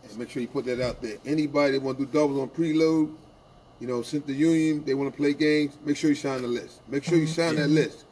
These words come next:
Speaker 1: You've been told, everybody told you, sign the list, you can work.
Speaker 2: Right. Sign the list, because, uh, what's the, what's the, the boss boss name?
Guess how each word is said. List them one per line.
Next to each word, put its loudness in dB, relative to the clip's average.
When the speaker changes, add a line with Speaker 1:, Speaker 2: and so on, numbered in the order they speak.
Speaker 1:
You've -6
been 0
told, 4
everybody -2
told 0
you, -6
sign 0
the -2
list, -2
you -6
can -2
work. 0
Speaker 2:
Right. -8
Sign -2
the -4
list, -4
because, -6
uh, -6
what's -14
the, -8
what's -10
the, -12
the -16
boss -8
boss -14
name? -20